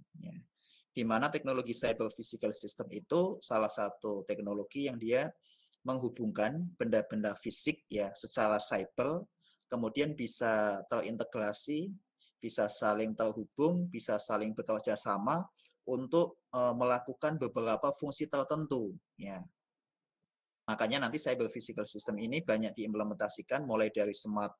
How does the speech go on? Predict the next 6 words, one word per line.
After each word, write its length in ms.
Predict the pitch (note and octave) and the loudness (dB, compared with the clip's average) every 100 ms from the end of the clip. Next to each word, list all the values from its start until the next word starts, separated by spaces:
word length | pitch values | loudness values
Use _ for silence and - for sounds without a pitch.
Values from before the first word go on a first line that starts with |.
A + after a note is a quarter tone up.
| _ _ _ - | _ _ _ -4
eh, 140 | A2 - | -2 0
home, 460 | C3+ D3+ D3 D3 D#3 | 8 10 10 4 -6
smart 400 | - G#2+ G2+ - | -4 0 0 0
hotel, 720 | B2 A#2+ - D#3+ D#3 D#3 F3 - _ _ _ _ | 0 0 4 6 6 4 0 -8 _ _ _ _
kemudian 1040 | G#2+ A2 G#2+ - G#2+ G#2 G2+ G2 G2 F#2+ | 0 0 -2 -2 0 2 0 0 -2 -4
smart, 600 | F#2 - G#2+ G#2 G#2 G2+ | -2 -2 0 2 2 0